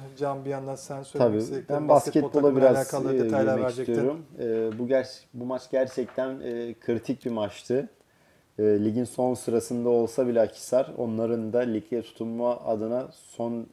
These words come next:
Speaker 2: son maçları diyebiliriz. E, dördüncü periyotta maç gitti geldi, gitti geldi. Böyle maçlar zordur. E,
Speaker 1: Evet.
Speaker 2: ama kazanmayı bildik. Çünkü ar-, iki tane ard arda mağlubiyet aldıktan sonra bu toparlanma maçıydı.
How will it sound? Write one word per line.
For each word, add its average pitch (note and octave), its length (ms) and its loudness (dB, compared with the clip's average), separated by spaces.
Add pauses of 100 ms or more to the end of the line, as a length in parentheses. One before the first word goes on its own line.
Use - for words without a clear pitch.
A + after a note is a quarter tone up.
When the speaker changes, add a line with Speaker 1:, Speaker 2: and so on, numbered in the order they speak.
(180)
Speaker 2:
son A2+ 240 -8
maçları A2 480 -2
diyebiliriz. A2 640 -2 (600)
E, - 80 -6 (340)
dördüncü A2 400 2
periyotta A2+ 420 0
maç A2 220 -4
gitti A#2+ 340 -4
geldi, A2 340 4
gitti A2+ 300 -6
geldi. A2+ 460 4
Böyle A2+ 180 2
maçlar A2+ 380 -2
zordur. A#2 720 0 (120)
E, - 40 -10 (220)
Speaker 1:
Evet. B2+ 140 -6 (140)
Speaker 2:
ama B2+ 240 -6
kazanmayı A2+ 640 -2
bildik. G#2+ 440 -4
Çünkü A2+ 340 -8
ar-, A2+ 300 0 (100)
iki A#2 240 -8
tane A2+ 460 -2 (680)
ard A#2 240 6
arda A2 220 6
mağlubiyet A2 520 4
aldıktan A2+ 480 4
sonra A2+ 460 0
bu A#2+ 220 -4
toparlanma A2+ 580 2
maçıydı. A2 600 -4